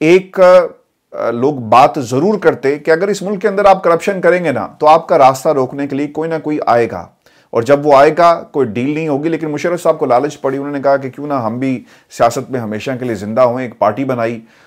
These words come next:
और, अ, फिर पार्टी हुई और तो कुछ नहीं हुआ।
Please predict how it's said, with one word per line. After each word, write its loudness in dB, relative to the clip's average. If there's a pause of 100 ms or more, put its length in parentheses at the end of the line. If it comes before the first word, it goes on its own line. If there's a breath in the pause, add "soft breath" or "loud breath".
(160 soft breath)
और, 2
अ, 4
फिर -8
पार्टी -2
हुई -4
और -8
तो -12
कुछ -12
नहीं -8
हुआ। -14